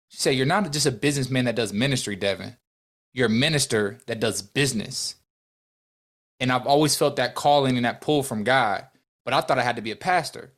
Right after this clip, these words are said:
I thought I had to go into church and run a church. And I'm like, "I drink alcohol. Like, I got tattoos. Like, I'm not a pastor." And I've always ran from it. But that's when I realized I've been ministering my entire life, and I minister through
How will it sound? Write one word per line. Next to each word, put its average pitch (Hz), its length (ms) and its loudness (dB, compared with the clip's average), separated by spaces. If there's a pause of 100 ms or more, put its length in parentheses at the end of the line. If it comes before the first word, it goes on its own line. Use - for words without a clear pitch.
(120)
I 190 80 0
thought 170 140 2
I 131 60 2
had 135 140 0
to 135 40 -4
go 127 200 0
into 113 120 -2
church 180 380 0
and 127 140 -4
run 143 140 0
a 120 60 -2
church. 196 380 -2
And 123 180 -4 (220)
I'm 220 160 2
like, 139 340 2
"I 214 140 2
drink 135 320 -2
alcohol. 190 760 6 (140)
Like, 139 260 2 (340)
I 202 120 0
got 143 220 0
tattoos. 226 840 2
Like, 135 380 0 (240)
I'm 262 180 -2
not 175 140 0
a 135 60 -2
pastor." 226 440 -2
And 131 80 -4
I've 175 140 -2
always 147 220 0
ran 190 180 0
from 127 240 -4
it. 107 140 -12 (480)
But 139 380 2 (680)
that's 170 200 -2
when 175 120 -2
I 139 60 2
realized 135 480 2
I've 147 140 -4
been 165 220 0
ministering 156 460 -4
my 123 140 2
entire 127 420 0
life, 123 500 -2 (240)
and 135 100 -4
I 127 80 0
minister 139 600 -2
through 147 800 -2